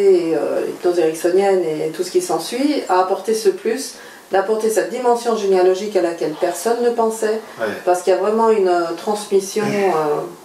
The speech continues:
Speaker 1: psychologique, et maintenant on le sait par l'épigénétique, on y reviendra à la fin, aussi par l'A D N. Mais ça c'est très récent, euh, dans l'histoire de la recherche médicale. Maintenant on le remarque. Donc oui, il y a une traçabilité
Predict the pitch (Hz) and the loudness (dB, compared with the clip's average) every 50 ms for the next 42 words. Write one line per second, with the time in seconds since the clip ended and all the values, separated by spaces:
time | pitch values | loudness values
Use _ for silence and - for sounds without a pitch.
0 | - - - - - - - 277 262 247 240 233 254 294 302 311 - - - - | -20 -20 -14 -12 -8 -2 0 2 2 4 2 2 2 0 -2 -4 -6 -10 -20 -20
1 | - - - 185 196 214 208 214 247 247 240 226 220 220 233 226 220 208 196 185 | -18 -8 -2 0 0 0 0 0 0 2 2 2 2 0 -2 -2 -2 0 2 2
2 | 185 - 196 190 190 196 185 185 185 185 - - - 175 175 175 170 170 180 175 | 2 0 0 0 2 4 4 4 4 2 -2 -4 -2 -2 -2 -2 -2 -2 -2 -2
3 | 175 170 170 165 160 160 165 - - - - - - - - - - - - - | -2 -2 -2 0 0 -2 -2 -4 -4 -4 -4 -4 -6 -12 -18 -20 -20 -20 -20 -8
4 | - 220 220 220 220 - 254 240 226 202 190 190 185 185 185 175 165 160 160 156 | -2 2 2 2 2 0 -4 -2 -2 0 2 2 2 4 4 2 2 2 0 -2
5 | 156 156 - - - - - - - - 170 170 170 160 160 - 185 180 180 - | -4 -8 -12 -14 -16 -20 -20 -20 -18 -12 -8 -6 -4 -4 -4 -2 -2 -2 0 -2
6 | 180 - - - 190 180 175 170 170 - 175 180 180 175 156 147 - - - 131 | -4 -6 -2 -2 0 0 0 -2 -4 -6 -6 -4 -4 -4 -4 -4 -6 -6 -8 -8
7 | - - - - - 165 170 170 170 165 - - 185 185 180 165 156 160 160 170 | -10 -10 -10 -10 -8 -6 -2 -2 -2 -2 -2 -2 -2 -2 0 0 0 0 0 -2
8 | 170 - 185 - - - 180 165 156 156 - - 151 123 - - - - - - | -4 -4 -4 -6 -6 -6 -6 -8 -8 -8 -8 -6 -6 -6 -6 -8 -12 -16 -20 -20
9 | - - - 180 175 - 220 220 202 185 180 185 180 165 160 - - - - - | -14 -10 -10 -8 -4 -2 0 2 2 2 2 2 0 0 -2 -6 -8 -8 -10 -10
10 | - - - - - - - - - 190 185 190 - 262 269 254 202 175 - - | -10 -12 -18 -20 -20 -20 -10 -4 0 0 0 0 0 0 2 2 2 2 2 0
11 | 190 180 - 190 180 175 175 175 180 180 - 202 220 233 233 | -4 -2 0 0 0 0 0 -2 -2 -2 0 0 2 2 0